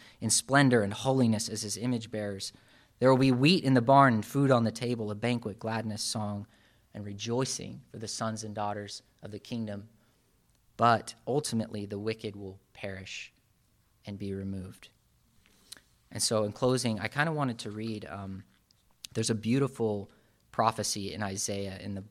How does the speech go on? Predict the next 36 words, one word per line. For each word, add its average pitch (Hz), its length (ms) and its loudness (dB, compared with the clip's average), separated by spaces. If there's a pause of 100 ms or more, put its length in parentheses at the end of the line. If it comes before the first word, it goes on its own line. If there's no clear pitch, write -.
(160)
in 101 240 -8
chapter 104 400 -4
eleven 98 360 -6
about 98 380 -8 (340)
this - 240 0
figure 117 500 0
who 101 100 -10
comes 113 500 -2
from 101 260 -8
the 101 100 -8
stump 110 440 -4
of 101 160 -12
Jesse, 101 500 -4
who 104 160 -10
is 98 120 -10
the 104 80 -10
father 101 480 -4
of 95 200 -12 (380)
King 104 240 -4
David. 98 440 -4
And 101 120 -6
I 107 80 -2
just 127 160 -4
wanna 113 300 0 (480)
read 131 260 2
this, 139 240 4
and 107 320 -6 (160)
let's 117 300 0
just - 220 -2
hear 120 240 2
this, 117 220 0
and 101 140 -6
then 101 160 -2
we'll, 95 140 -8 (120)
we'll 104 140 -6
close 98 560 -4